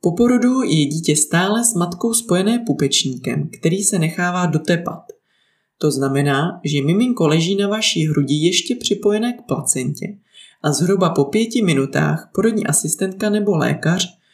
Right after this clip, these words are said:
podvážou pupečník na dvou místech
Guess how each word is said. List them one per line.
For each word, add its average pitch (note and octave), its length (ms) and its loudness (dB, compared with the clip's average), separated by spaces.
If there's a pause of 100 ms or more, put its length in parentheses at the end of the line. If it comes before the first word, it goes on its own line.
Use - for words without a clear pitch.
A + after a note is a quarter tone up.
(220)
podvážou G#3+ 500 2
pupečník G3 640 -2
na - 120 2
dvou F3+ 340 2
místech F3+ 540 -2